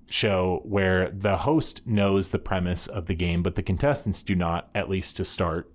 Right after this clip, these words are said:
and then eventually they figure it out. Most of those prompts, it's pretty quick. You're pretty quick to figure out what the prompt is.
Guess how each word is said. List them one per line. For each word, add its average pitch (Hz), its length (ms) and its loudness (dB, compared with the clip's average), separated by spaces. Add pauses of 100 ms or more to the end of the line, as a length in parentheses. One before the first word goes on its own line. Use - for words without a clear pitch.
(140)
and 90 180 -2
then 90 240 2
eventually 90 640 -2
they 87 160 0
figure 85 260 -2
it 85 80 -2
out. 80 320 -2 (320)
Most 147 420 2
of 117 120 0
those 110 180 2
prompts, 98 640 -2
it's 117 180 -2
pretty 107 280 -2
quick. - 360 -2
You're 110 140 -2
pretty 101 220 -2
quick - 260 -4
to 98 80 -2
figure 90 240 0
out 73 80 -2
what 92 160 -2
the - 80 -2
prompt - 540 -4
is. 82 260 -2